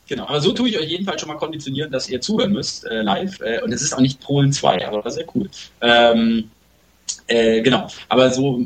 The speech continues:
kann ich euch schon mal konditionieren zuzuhören, weil das Paket ist wirklich gut und kostet ja auch ein paar Euro. Und, äh, wer klar vorbeizukommen, übrigens schon über hundert Leute aus,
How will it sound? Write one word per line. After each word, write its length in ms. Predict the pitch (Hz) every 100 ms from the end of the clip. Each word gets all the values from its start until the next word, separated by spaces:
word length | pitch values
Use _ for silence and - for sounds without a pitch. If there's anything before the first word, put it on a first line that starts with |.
| 120 120
kann 140 | 127
ich 140 | 127 123
euch 100 | 123
schon 80 |
mal 80 | 117
konditionieren 480 | 123 117 101 117 107
zuzuhören, 380 | - 175 156 135
weil 80 | 117
das 80 |
Paket 240 | 131 139 127
ist 80 | 127
wirklich 220 | 123 -
gut 200 | 104 -
und 100 | -
kostet 240 | - -
ja 60 | -
auch 80 | 196
ein 80 |
paar 140 | 190 -
Euro. 240 | 90 127
Und, 340 | 131 101 101 -
äh, 200 | 104 101
wer 120 | 101
klar 220 | 110 113 - -
vorbeizukommen, 460 | - - - 135 247
übrigens 400 | 269 170 - -
schon 220 | 240 -
über 420 | 214 247 240 233 - - 135 180 202 190
hundert 480 | 202 202 175 160 156 - -
Leute 480 | 110 123 147 160 -
aus, 200 | 120